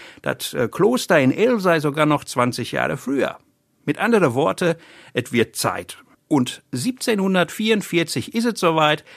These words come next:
das erste Mal werden Stadtrechte beantragt. Gut, auch damals will gut Ding schon Weile haben.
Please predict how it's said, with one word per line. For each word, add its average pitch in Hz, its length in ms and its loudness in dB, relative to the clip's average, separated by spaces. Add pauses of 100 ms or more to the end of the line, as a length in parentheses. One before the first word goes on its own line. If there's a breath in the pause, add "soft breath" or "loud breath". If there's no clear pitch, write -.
(180 loud breath)
das - 120 -4
erste 202 420 0
Mal 147 400 4
werden 139 300 2
Stadtrechte - 760 -4
beantragt. 98 840 -8 (320)
Gut, 175 360 0 (300 loud breath)
auch 127 220 4
damals 151 540 2
will 143 200 2
gut 131 260 -4
Ding 151 200 0
schon 135 280 0
Weile 175 360 2
haben. 175 360 4